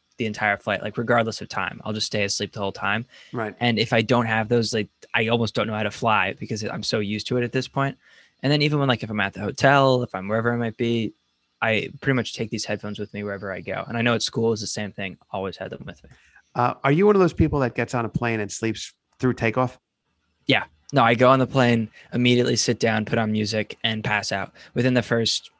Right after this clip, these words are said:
Speaker 1: before, before takeoff, I'm asleep.
Speaker 2: So are, I wanna make sure I get this straight, because are, are you telling me that when the plane takes off and you're running, you're, you're literally taking off, you're on the runway, you're going however fast it goes,
Speaker 1: Yeah.
Speaker 2: you sleep through that?
Speaker 1: Sleep through it easily.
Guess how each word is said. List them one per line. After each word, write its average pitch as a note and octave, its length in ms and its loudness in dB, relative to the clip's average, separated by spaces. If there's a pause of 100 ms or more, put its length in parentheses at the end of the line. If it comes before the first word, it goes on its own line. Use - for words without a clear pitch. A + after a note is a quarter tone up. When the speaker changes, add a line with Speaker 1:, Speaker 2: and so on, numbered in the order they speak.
Speaker 1:
before, D3 340 6
before D3 360 0
takeoff, G#2+ 400 0
I'm G2 100 -10
asleep. - 300 -10 (600)
Speaker 2:
So D#3+ 460 2
are, D#3 180 0 (100)
I D#3+ 60 4
wanna F#3+ 180 8
make D#3+ 140 8
sure D3+ 140 4
I C3 40 6
get B2+ 200 0
this A2+ 120 -6
straight, G2+ 260 -4 (100)
because C3+ 420 0 (220)
are, - 160 -6
are D#3+ 80 4
you G#3 120 6
telling G#3+ 280 4
me E3 120 4
that B2 140 4
when A#2+ 140 0
the A2+ 80 -2
plane E3+ 300 2
takes E3 260 0
off E2 260 -6 (520)
and C3 160 2
you're B2+ 120 6
running, D3 340 4
you're, C#3 360 0 (420)
you're E3 200 6
literally E3+ 360 4
taking D3 280 -4
off, F#2 140 -4
you're G#2+ 240 -4
on C#3 200 6
the D3 80 4
runway, C3 320 4
you're A#2 100 0
going A#2 380 -2 (400)
however D#3 320 4
fast C#3 300 -4
it B2+ 40 -4
goes, F#2 340 -4 (440)
Speaker 1:
Yeah. A#2 180 2
Speaker 2:
you - 80 -4
sleep D3 260 2
through A2 140 0
that? E2+ 200 -8 (540)
Speaker 1:
Sleep B2+ 220 2
through A2 160 2
it F#2+ 100 0
easily. G2+ 360 -4